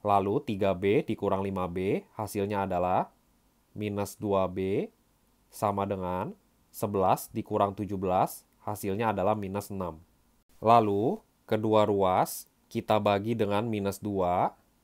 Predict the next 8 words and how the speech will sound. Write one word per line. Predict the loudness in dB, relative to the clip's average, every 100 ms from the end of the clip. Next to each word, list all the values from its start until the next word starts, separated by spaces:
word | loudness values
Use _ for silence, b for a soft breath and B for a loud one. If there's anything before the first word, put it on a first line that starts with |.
| _ _ -8
maka | -2 -2 2 4 4
didapatkan | 2 0 2 0 0 0 2 -2 -10
B | -2 4 4 4 0
atau | -4 0 2
bedanya | 2 2 2 2 0 -2 -4 -4
yaitu | -2 -2 -2
sama | -2 -2 -2
dengan | -2 -2 -4